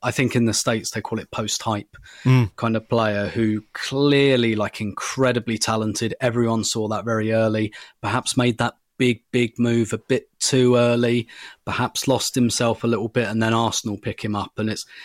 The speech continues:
Speaker 1: it's very much in the tradition of, like, Bergkamp, Henry,
Speaker 2: Mm-hmm.
Speaker 1: um, that kind of player. Like, that, that really feels like a sweet spot for Arsenal when they, when they pick up a player like that.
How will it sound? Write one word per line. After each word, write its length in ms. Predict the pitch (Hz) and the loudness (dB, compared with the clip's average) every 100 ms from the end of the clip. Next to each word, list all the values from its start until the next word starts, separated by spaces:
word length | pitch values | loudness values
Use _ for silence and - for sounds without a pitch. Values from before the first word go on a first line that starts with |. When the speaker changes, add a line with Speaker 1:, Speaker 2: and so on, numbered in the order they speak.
| - | -20
Speaker 1:
it's 220 | - 110 | -18 -8
very 360 | 107 127 127 123 | 0 4 4 4
much 320 | 113 113 - | 4 0 -2
in 80 | 113 | -2
the 80 | 107 | -2
tradition 480 | - 113 107 - 107 | -4 -2 -2 -2 -4
of, 180 | 104 | -4
like, 220 | 113 104 - - | -2 -2 -4 -4
Bergkamp, 600 | 110 104 - 107 101 95 | -4 -4 -4 -4 -4 -4
Henry, 460 | 113 107 107 110 | -2 -2 -2 0
Speaker 2:
Mm-hmm. 300 | 123 123 135 190 - _ _ - | 2 2 2 -2 -6 _ _ -6
Speaker 1:
um, 500 | 120 104 104 104 101 | -2 0 0 0 0
that 220 | 117 - | -2 -2
kind 240 | - 110 | -2 -2
of 160 | 107 - | -2 -2
player. 280 | 117 110 101 | 0 0 0
Like, 220 | 104 110 | -2 0
that, 160 | 123 117 | -2 -2
that 160 | 117 120 | -2 0
really 320 | 117 123 120 | 4 4 4
feels 340 | 110 120 110 - | 2 2 0 0
like 180 | 110 | -4
a 40 | 107 | -4
sweet 460 | - - 117 110 | -4 -2 -2 -2
spot 320 | - - 107 - | -4 -2 -4 -4
for 240 | - 110 | -8 -6
Arsenal 400 | 104 98 - 107 | -6 -6 -6 -6
when 220 | 101 107 | -6 -4
they, 260 | 104 107 104 _ - - - - | -2 -2 -4 _ -20 -20 -12 -4
when 160 | 113 | -2
they 100 | 107 | -2
pick 300 | 101 117 - | -2 -4 -2
up 160 | 113 - | -4 -4
a 40 | |
player 340 | - 117 107 104 | -6 -2 0 0
like 280 | 104 101 | -4 -4
that. 240 | - 110 | -4 -4